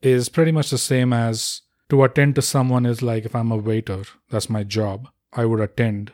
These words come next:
to the customers. And if I want to make my life easy, I'm just going to do the job with, you know, the bare minimum requirement of competence so as to not create any drama and just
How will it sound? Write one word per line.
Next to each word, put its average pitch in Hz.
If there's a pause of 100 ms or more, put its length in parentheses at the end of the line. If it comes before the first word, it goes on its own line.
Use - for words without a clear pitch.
(120)
to 117
the 113
customers. - (360)
And 113
if 131
I 143
want 151
to 135
make 127
my 131
life 120
easy, 127 (180)
I'm 120
just 120
going 127
to 117
do 117 (120)
the 120
job 113
with, 110 (100)
you 120
know, 113
the 104
bare 117
minimum 113
requirement 107
of -
competence 117
so 120
as 113
to 113
not 110
create 107
any 104
drama 101
and 104
just 104